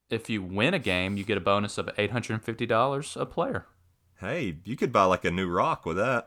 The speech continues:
Speaker 2: Your, your rock's
Speaker 1: You
Speaker 2: pretty
Speaker 1: could.
Speaker 2: good,
Speaker 1: A really
Speaker 2: but
Speaker 1: fancy rock.
Speaker 2: Yeah, that'd be nice.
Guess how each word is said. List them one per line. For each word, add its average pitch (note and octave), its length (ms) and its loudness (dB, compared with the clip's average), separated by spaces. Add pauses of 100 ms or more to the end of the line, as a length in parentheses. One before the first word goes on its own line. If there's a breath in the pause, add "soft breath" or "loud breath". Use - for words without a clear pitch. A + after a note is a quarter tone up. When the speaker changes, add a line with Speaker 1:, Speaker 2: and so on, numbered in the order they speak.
Speaker 2:
Your, A2+ 220 -8 (100)
your A2 140 -6
rock's G2+ 340 -2
Speaker 1:
You G2+ 140 -4
Speaker 2:
pretty B2 300 0
Speaker 1:
could. - 40 0
Speaker 2:
good, A2+ 320 -2
Speaker 1:
A A2 40 -4
really G2+ 160 0
Speaker 2:
but - 40 -6
Speaker 1:
fancy A#2 320 0
rock. E2 420 -2
Speaker 2:
Yeah, F#2 600 -8
that'd E2+ 140 -12
be - 80 -14
nice. - 420 -12